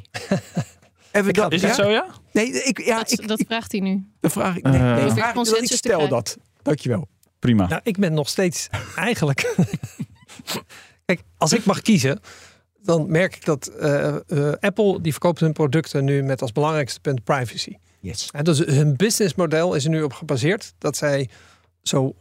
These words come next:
Speaker 2: ja, enorm hun best doen om jouw privacy te waarborgen.
Speaker 1: Ja.
Speaker 2: En dat vind ik een goed incentive. Hè, dat ze da-, daar verdienen ze hun geld nu mee. Dus op een of andere manier voelt dat ook wat betrouwbaarder dan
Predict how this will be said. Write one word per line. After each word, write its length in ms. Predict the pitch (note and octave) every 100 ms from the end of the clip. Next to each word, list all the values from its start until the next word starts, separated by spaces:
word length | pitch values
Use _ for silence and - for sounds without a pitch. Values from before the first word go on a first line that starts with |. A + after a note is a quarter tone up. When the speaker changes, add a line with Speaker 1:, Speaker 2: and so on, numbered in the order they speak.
| - -
Speaker 2:
ja, 320 | D#3 D3+ - -
enorm 340 | F#3+ F3 F#3+
hun 140 | D#3 D#3
best 200 | F#3 -
doen 140 | D#3+
om 120 | D#3 C#3+
jouw 100 | C#3+
privacy 580 | D3 C#3 C#3+ C3+ C#3+
te 120 | C3 B2+
waarborgen. 600 | D3 C3+ A#2 B2+ B2 B2+
Speaker 1:
Ja. 100 | - - _ _
Speaker 2:
En 80 | C#3
dat 100 | C#3+
vind 160 | E3
ik 80 | C3+
een 60 | -
goed 160 | G3
incentive. 600 | F#3+ D3 F3 C#3+ B2 - - _
Hè, 180 | - G#3
dat 180 | C#3+
ze 100 | -
da-, 160 | B2 D#3+
daar 320 | C#3+ D3+ F3 D#3+
verdienen 280 | D3+ D3
ze 100 | B2
hun 100 | C#3+
geld 200 | B2+ D3+
nu 100 | C#3
mee. 220 | A#2+ A2 G#2+ _ _ _ _ _ _ _
Dus 180 | D3 -
op 140 | - -
een 60 | G3+
of 40 |
andere 180 | G#3+ D3+
manier 260 | E3 D#3+ D3+
voelt 480 | - - - C4 G#3+
dat 180 | E3 C#3
ook 160 | D3
wat 160 | D3 C#3
betrouwbaarder 960 | A#2+ - D#3 A3 D3 A#2+ B2+ C3+ G#3+ G#3
dan 520 | F3+ D3+ C#3+ C#3+ C3